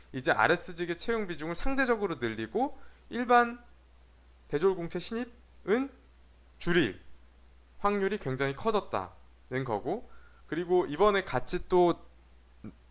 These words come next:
그 하반기에 신한은행에 대한 공채 내용을 살펴보면 아직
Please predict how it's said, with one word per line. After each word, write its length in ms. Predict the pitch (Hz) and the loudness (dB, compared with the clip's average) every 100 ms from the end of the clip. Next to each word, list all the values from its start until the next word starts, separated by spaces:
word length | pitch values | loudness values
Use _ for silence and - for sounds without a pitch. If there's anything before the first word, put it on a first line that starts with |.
| - - - - - - - - - - - | -20 -20 -20 -20 -20 -20 -20 -20 -20 -20 -18
그 640 | - 131 127 123 120 120 127 | -2 2 4 4 4 2 4
하반기에 840 | 214 220 220 185 180 175 170 165 - - - - - - | 6 8 6 2 2 6 6 4 0 -18 -20 -20 -20 -18
신한은행에 1400 | - 233 233 220 208 196 185 180 180 175 170 170 165 160 156 | -6 6 6 8 6 4 6 6 6 6 4 4 4 4 6
대한 440 | 156 160 156 151 | 6 8 6 4
공채 360 | - 143 - 165 | 4 2 4 4
내용을 320 | 127 131 147 | 6 6 2
살펴보면 760 | 175 190 202 139 139 180 107 90 - - - - - - - - - | 0 4 4 4 4 4 2 -8 -18 -20 -20 -20 -20 -20 -20 -20 4
아직 480 | 113 131 156 151 | 6 6 4 2